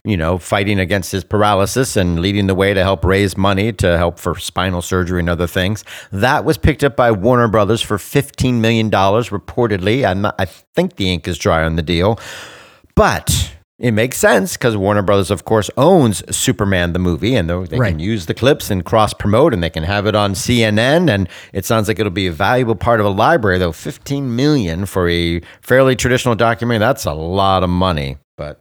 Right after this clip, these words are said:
Speaker 2: If they
Speaker 1: but,
Speaker 2: put it
Speaker 1: you
Speaker 2: on
Speaker 1: know.
Speaker 2: C N N, they might actually be able to make their money back just in, in linear
Speaker 1: Well,
Speaker 2: commercials alone.
Speaker 1: well, they have it on, well, that's a lot of money for <laughs> a product that you put on C N N. But yeah, I'm sure they'll run it endlessly on C N N eventually, m-,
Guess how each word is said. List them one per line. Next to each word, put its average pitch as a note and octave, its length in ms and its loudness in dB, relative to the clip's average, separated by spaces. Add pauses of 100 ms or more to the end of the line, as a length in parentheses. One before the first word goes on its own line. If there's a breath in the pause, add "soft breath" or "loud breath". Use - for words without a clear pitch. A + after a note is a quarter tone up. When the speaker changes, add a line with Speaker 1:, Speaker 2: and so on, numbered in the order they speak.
Speaker 2:
If C3+ 100 0
they F#3+ 100 2
Speaker 1:
but, - 80 -4
Speaker 2:
put B3 100 -4
it C4 80 0
Speaker 1:
you G#3 40 2
Speaker 2:
on F3 80 2
Speaker 1:
know. F#3+ 60 0
Speaker 2:
C F3 160 0
N C3+ 140 2
N, A2 320 2
they B2+ 80 2
might G3 180 2
actually D3 340 2
be B2 140 2
able A2+ 160 0
to A2+ 100 0
make A2 180 2
their G#2+ 100 2
money G2+ 200 2
back G#2 280 0
just G#2+ 220 -2
in, G2 200 0
in F2 420 -6 (100)
linear G#2+ 420 2
Speaker 1:
Well, - 200 -8
Speaker 2:
commercials G2+ 420 -2
alone. F2 340 -4 (380)
Speaker 1:
well, B2 100 4
they A#2 120 4
have B2 180 2
it A#2 80 4
on, A2 120 4 (120)
well, D2+ 240 0
that's G2+ 200 -2
a F3 60 0
lot F3+ 160 4
of E3 80 2
money G#2+ 240 2
for C3 160 0
<laughs> - 100 -2
a C#3+ 380 2 (140)
product C#3 460 0
that A2 100 2
you A2+ 80 0
put A#2+ 140 2
on A2 100 2
C A2+ 100 0
N F#2+ 80 -2
N. - 60 -14 (160 loud breath)
But D3+ 80 4
yeah, D#3+ 120 6
I'm G#2 120 0
sure B2 180 2
they'll G#2+ 140 2
run G#2 180 2
it G#2 100 0
endlessly A2 440 0
on F#2+ 80 0
C G#2+ 240 0
N G2 80 2
N F#2+ 120 2
eventually, F#2+ 440 0
m-, A2 180 -2